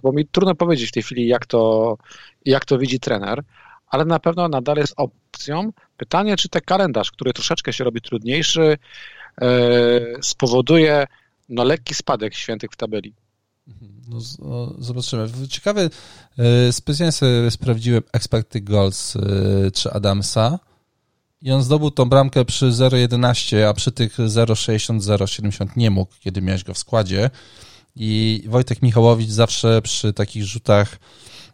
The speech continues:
Speaker 2: mm, które się nie udają, mówi, „To było za łatwe”. I on się dlatego ten rzut nie wszedł, bo on był po prostu za łatwy. Jak tam, wiesz, ktoś rzuca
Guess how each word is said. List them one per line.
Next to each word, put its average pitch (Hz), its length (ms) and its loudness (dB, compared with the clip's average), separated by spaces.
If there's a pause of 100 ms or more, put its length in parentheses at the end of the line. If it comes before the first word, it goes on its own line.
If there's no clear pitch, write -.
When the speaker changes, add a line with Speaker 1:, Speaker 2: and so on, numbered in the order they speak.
Speaker 2:
mm, 107 480 0
które 107 240 0
się - 140 -2
nie 104 180 2
udają, 107 500 2 (960)
mówi, 107 380 2 (260)
„To 127 120 0
było 120 240 0
za 107 140 0
łatwe”. 107 480 -2 (1000)
I 110 160 -8
on 107 120 0
się - 160 -4
dlatego 107 420 -4
ten 101 260 -2
rzut 107 260 -4
nie 110 120 0
wszedł, 101 220 -4
bo 98 180 0
on 101 80 -2
był 104 140 -4
po - 20 -20
prostu 104 280 -6
za 98 120 -2
łatwy. 101 320 0
Jak 90 100 -6
tam, 92 440 -8
wiesz, 92 180 -8
ktoś 95 180 -8
rzuca 92 580 -4